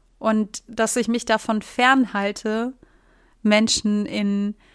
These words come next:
die anderen einzuordnen,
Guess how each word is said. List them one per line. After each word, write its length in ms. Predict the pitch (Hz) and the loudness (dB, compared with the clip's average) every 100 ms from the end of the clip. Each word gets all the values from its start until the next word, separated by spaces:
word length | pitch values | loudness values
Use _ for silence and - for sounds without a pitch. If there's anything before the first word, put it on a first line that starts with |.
| _ _ - | _ _ 0
die 220 | 214 - | 2 4
anderen 640 | 226 269 240 - 196 190 | 6 6 4 0 -4 -4
einzuordnen, 1200 | - 202 202 - - 233 208 214 - 254 269 339 | -6 -6 -6 -8 -8 -2 0 0 0 0 0 -2